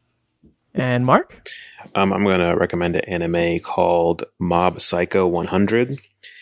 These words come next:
Speaker 2: It's pretty good. It's, uh, a comedy, um, like, comedy action anime, and it's very, like, s-, mm,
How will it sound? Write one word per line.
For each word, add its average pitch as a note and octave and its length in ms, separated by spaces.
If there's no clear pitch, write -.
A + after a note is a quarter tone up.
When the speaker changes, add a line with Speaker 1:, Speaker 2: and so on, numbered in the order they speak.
Speaker 2:
It's - 1040
pretty B2+ 220
good. A#2+ 380
It's, - 500
uh, G1+ 600
a E2+ 200
comedy, A2 1120
um, F2 540
like, F2 160
comedy G2+ 340
action G2 380
anime, G#2+ 520
and F2+ 400
it's G2 200
very, F#2 960
like, - 580
s-, - 840
mm, A2+ 360